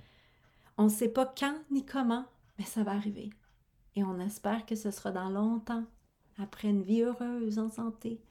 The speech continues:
Mais parfois, la mort arrive avant même de naître, après une belle vie intra-utérine, avec ses mille promesses et possibles. On n'évite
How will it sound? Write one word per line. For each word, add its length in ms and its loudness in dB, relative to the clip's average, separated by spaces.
Mais 80 -8
parfois, 440 -6
la 120 0
mort 340 -4
arrive 480 0
avant 300 -8
même 220 2
de 100 0
naître, 580 -8
après 540 -4
une 220 -6
belle 280 0
vie 280 -6
intra-utérine, 960 0
avec 240 -4
ses 160 -4
mille 600 4
promesses 680 0
et 60 -8
possibles. 600 -12
On 160 -4
n'évite 540 2